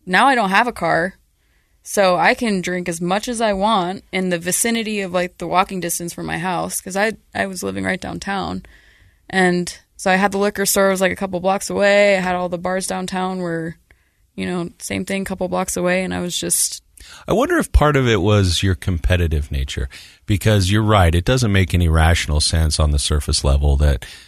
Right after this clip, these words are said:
Speaker 2: that you would go harder
Speaker 1: Mm-hmm.
Speaker 2: after that. But I think sometimes, because I've heard this before, people sort of, they're like, "I made a mistake, but I can drink, maybe not harder, but better. Like, I can be a better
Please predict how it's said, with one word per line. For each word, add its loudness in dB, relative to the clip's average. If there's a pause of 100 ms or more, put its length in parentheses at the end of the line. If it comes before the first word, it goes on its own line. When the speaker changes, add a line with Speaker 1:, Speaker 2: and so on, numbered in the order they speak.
(180)
Speaker 2:
that 4
you 2
would 2
go 2
harder -2 (160)
Speaker 1:
Mm-hmm. -4
Speaker 2:
after 0
that. -2 (400)
But 4
I 2
think -2
sometimes, 0
because -2
I've 0
heard 2
this -2
before, 0 (560)
people 4
sort 2
of, 2
they're 2
like, 2 (880)
"I 2
made 4
a 2
mistake, 0 (260)
but 2
I 4
can 0
drink, 0 (300)
maybe 2
not 2
harder, 2
but -2 (120)
better. 0 (560)
Like, 0
I 4
can 0
be 4
a 4
better 2